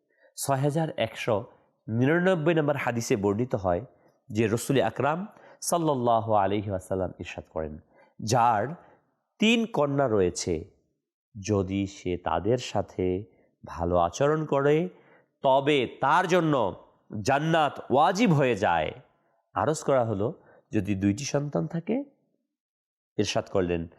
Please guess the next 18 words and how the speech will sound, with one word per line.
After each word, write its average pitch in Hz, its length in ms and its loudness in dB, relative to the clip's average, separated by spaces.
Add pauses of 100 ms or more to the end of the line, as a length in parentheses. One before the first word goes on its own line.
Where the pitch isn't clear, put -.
(200)
দুইটি 151 340 2
হলে 165 220 4
ওয়াজিব। 104 480 2 (720)
অথবা 95 300 0 (120)
আরজ 123 260 0
করা 123 220 2
হলো, 92 240 2 (600)
যদি 143 260 4
একটি 170 420 2
হয়, 214 280 2 (840)
তখন 107 220 -2 (100)
ইরশাদ 104 440 -2
করলেন, 113 320 2 (420)
যদি 139 280 4 (180)
একটি 151 460 0
হয়, 143 180 4 (120)
তখনও 135 440 0
ওয়াজিব। 87 440 2